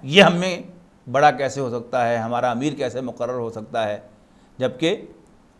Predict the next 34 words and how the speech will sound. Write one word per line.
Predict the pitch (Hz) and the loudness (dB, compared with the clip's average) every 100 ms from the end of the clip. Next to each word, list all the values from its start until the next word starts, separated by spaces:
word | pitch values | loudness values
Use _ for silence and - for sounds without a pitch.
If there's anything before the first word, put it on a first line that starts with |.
| _ 123 | _ -4
یہ | 147 165 208 - - - - - _ _ _ _ _ _ _ _ - | 0 0 -2 -12 -20 -20 -20 -20 _ _ _ _ _ _ _ _ -10
مال، | 107 131 151 156 127 | 0 4 4 2 -2
مالی | 131 143 180 196 | 2 4 6 4
اعتبار | 160 151 147 151 | 4 2 2 2
سے، | - 120 - - - | -2 -4 -6 -16 -20
اسٹیٹس | - 165 160 175 | -2 0 2 -2
کے | - 151 | -2 -4
اعتبار | 131 127 120 | -2 -2 -2
سے | - 131 | -4 -8
ہم | 117 | -6
سے | 120 | -8
پیچھے | 113 117 131 | -10 -10 -8
ہے۔ | 98 - - - - - - - - _ | -8 -10 -18 -20 -20 -20 -20 -20 -20 _
لیکن | 120 131 131 | -8 -4 -2
بہرحال | 127 139 127 120 - - - - - _ - - - | 2 4 4 2 -2 -18 -20 -20 -20 _ -20 -8 -2
پھر | 147 | -2
ان | 131 | -2
کی | 143 | -4
نشانی | 131 131 135 151 | -4 -2 0 0
دکھائی | 147 143 127 131 | -2 -2 -2 -2
گئی | 123 120 | -4 -6
کہ | 117 120 | -8 -10
ان | 139 127 | -10 -8
کی | 131 120 113 | -6 -6 -6
اللہ | - 127 | -6 -4
تعالیٰ | 110 123 127 | -2 0 -2
کی | 123 | -4
طرف | 127 127 - | -6 -6 -4
سے | 127 | -4
اپوائنٹمنٹ | 120 120 131 135 120 | -2 -4 -4 -8 -8
کی | |
نشانی | 123 - 135 165 | -10 -6 -4 -2
یہ | 170 185 | 0 2
ہے | 160 | 4